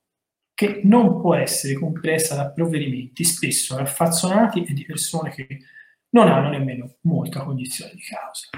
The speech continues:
Peraltro sul divieto di allontanamento, oltre una certa distanza dall'abitazione, sappiamo che in molte regioni, eh, per esempio in Veneto, varie ordinanze avevano ridef-, ridefinito i limiti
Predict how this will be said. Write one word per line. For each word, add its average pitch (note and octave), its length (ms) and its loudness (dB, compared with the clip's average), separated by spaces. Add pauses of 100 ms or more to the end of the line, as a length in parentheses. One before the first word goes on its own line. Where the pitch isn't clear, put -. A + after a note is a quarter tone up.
(580)
Peraltro B3 500 4
sul A3+ 240 6
divieto A3+ 440 8
di - 80 0
allontanamento, F#3 1300 -2
oltre F#3 320 0
una C#3 80 -6
certa E3 240 -4
distanza C#3 400 -2
dall'abitazione, B3+ 880 0
sappiamo A3 680 4
che - 80 -2
in E3+ 60 4
molte A3+ 260 4
regioni, F#3+ 580 -2
eh, - 360 -18 (120)
per B2+ 140 -16
esempio E3+ 340 0
in A3+ 120 2
Veneto, A#3 600 -4 (260)
varie D#4 340 6
ordinanze D#4 560 4
avevano A#3+ 300 4
ridef-, F#3 360 0
ridefinito A3 640 0
i A#3 80 2
limiti D4 560 0